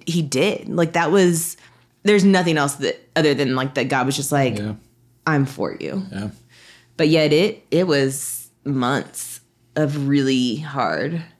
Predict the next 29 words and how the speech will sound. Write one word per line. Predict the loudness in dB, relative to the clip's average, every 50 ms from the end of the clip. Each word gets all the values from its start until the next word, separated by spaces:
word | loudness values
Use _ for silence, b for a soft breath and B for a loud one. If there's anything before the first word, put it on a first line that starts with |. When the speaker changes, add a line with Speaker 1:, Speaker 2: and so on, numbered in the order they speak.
| _ _ 0
Speaker 1:
And | 2 4 6
even | 6 6 4 4 4 2 2
then, | 2 2 2
it, | 0 -2 -4 -10 -20 _ -4 0
it | 0 2
wasn't | 2 2 0 0 -2 -4 -10 _ _ -8
easy | -6 -4 -2 -2 -2 -4 -6 -6 -6
after | -6 -8 -8 -8 -6 -4
that. | -2 -2 -2 -2 -2
But, | -2 -2
like, | 0 0 -2 0 0
there | 2 2 4
was | 4 4 2 4 2
this | 0 -2 -2 -4 -10
place | -6 -2 0 0 0 0 -2
where | -2
I | -2 -2
felt | -4 -4 -6 -4
like | -2 -2 -2 -2 -4 -8 -18 _ b b b b b b b b b b b -4
I | 0 2 2 2
came | 4 4 4 4 4 2
and | 2 0
was | -2 -2
like, | -4 -4 -4 -4 -6 -10 _ _ -14
"Hey, | -2 2 4 4 6 6 4 2 0 -4 b b b b b b b b b b _ _ _ _ _ _ -2
like, | -2 0 2
I | 2
need | 4 4 2 2 0 -2
you." | -4 -4 -4 -6